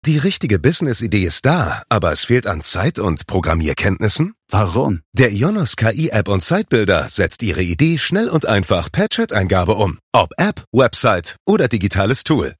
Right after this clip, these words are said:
Speaker 1: Die K I baut es und mit nur einem Klick geht es live.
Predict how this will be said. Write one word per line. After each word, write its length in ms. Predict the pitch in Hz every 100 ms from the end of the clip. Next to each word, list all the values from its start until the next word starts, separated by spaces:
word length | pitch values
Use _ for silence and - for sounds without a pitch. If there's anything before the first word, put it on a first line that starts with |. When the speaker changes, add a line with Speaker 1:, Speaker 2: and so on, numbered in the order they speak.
| _
Speaker 1:
Die 100 | 117
K 180 | - 107
I 100 | 180
baut 300 | 190 98 92
es 180 | 151 -
und 160 | 170 143
mit 140 | 127
nur 180 | 101 -
einem 260 | 92 82
Klick 200 | 78 90
geht 180 | 87 110
es 140 | 170 -
live. 400 | 233 - -